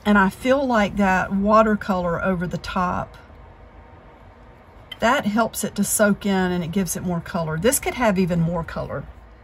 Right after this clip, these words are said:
in my opinion. So now we have two. Let me try a different leaf. Oh, even this is pretty. I don't wanna get rid of that. Maybe I'll laminate that.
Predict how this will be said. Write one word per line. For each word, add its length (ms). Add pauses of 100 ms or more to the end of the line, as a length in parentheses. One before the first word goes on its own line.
(260)
in 100
my 160
opinion. 440
So 160
now 260
we 160
have 280
two. 480 (1120)
Let 80
me 120
try 260
a 60
different 640
leaf. 540 (1600)
Oh, 240
even 300
this 260
is 140
pretty. 680
I 100
don't 120
wanna 160
get 180
rid 180
of 80
that. 220
Maybe 280
I'll 200
laminate 580
that. 460